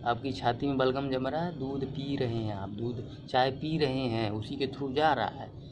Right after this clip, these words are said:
तो दूध और दूध से जुड़े product आपको completely बंद कर देना है, ठीक है। और अन्य कई इसकी हानियाँ मैं already शुरू में ही, अम,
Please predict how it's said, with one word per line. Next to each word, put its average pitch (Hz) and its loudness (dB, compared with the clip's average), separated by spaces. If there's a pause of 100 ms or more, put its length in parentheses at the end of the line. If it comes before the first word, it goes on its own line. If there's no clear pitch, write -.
(300)
तो 131 4
दूध 139 4
और 147 0
दूध 139 -2
से - -8
जुड़े 135 2
product 139 0
आपको 120 -2
completely 127 -6
बंद 139 4
कर 110 0
देना 101 -4
है, 101 -6
ठीक 151 -4
है। 113 -2 (960)
और 123 4
अन्य 127 2
कई 135 2
इसकी 131 -6
हानियाँ 131 4
मैं 127 4
already 117 4
शुरू 127 2
में 135 4
ही, 131 0
अम, 110 -2